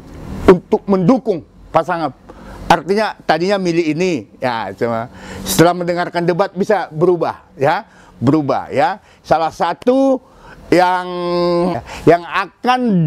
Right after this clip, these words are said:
digaspulkan pertanyaan memberikan, eh,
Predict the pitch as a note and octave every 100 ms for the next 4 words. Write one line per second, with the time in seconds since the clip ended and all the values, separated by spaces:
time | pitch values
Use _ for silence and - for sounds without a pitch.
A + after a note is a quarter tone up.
0 | C#3 F#3 A3+ G#3+ F#3+ - D3 F#3+ G3+ -
1 | A3+ A#3 A3+ G3+ F3+ G#3 F3 F#3+ F#3 F#3+
2 | E3 G3 F#3 F3 D#3+ F3+ - F#3 E3 D#3+
3 | - - - - - E3 D#3